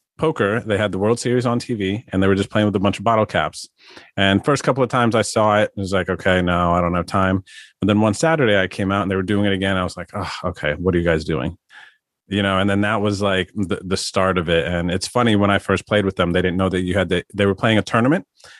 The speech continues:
but they didn't know you had to increase blinds. So we didn't know when the game ended. We would just play for hours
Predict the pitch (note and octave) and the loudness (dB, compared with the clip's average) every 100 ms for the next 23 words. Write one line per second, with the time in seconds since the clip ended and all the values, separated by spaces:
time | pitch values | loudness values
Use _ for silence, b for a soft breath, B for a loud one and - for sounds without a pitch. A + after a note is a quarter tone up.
0 | B G2 G2 G2+ G#2+ A2 G#2+ F2+ G2+ - | B -2 0 0 0 2 2 0 -2 0
1 | G2+ - F#2+ F#2+ A#2 - F#2 F#2+ F#2+ G2+ | -2 0 0 2 0 0 0 0 0 0
2 | G2+ G2 F#2+ G2 F#2 E2+ F2+ F#2 F2+ - | 0 0 0 0 0 -2 -2 -4 -4 -2
3 | F#2+ - F2+ F#2 G2 B2+ - | -2 -2 0 2 2 0 -4